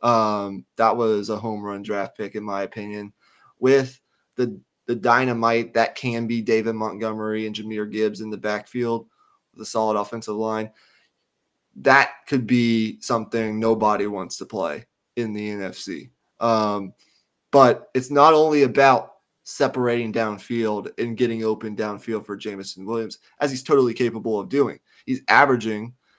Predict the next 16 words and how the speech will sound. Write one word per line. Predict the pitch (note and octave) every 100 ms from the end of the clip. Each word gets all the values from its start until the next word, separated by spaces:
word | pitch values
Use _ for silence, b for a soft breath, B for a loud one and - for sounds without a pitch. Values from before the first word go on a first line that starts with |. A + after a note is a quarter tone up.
| b _ -
fifteen | C#3 - C#3+ B2
yards | A#2 A2+ A2
per | A2
catch | - C3 B2+
this | A2 G2
year. | A2 G#2+ G#2+
Of | G#2+
course, | - B2+ A2 -
that | A#2+ -
being | A2+ G#2+
in |
a | G#2
smaller | - A#2 A2 G2+
sample | C3 C3 C#3+
size, | C3 D3+ D3+ E3 - _ _ _ -
but | C3+ B2+ -